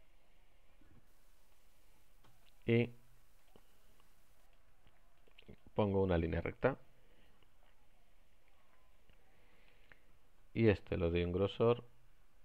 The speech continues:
bueno, esto por cierto se me ha cambiado, se me ha olvidado cambiarlo a magenta. Esto lo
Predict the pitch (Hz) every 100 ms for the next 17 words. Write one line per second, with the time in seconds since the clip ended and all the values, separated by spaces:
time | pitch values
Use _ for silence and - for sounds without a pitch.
0 | - 101 - 104 - - - - 98 -
1 | 101 - - 90 90 87 90 87 82 -
2 | - - - 92 92 87 85 92 92 92
3 | 90 90 - 107 117 120 - - - -
4 | - - - - - - - - - -
5 | - - - - - 107 - 104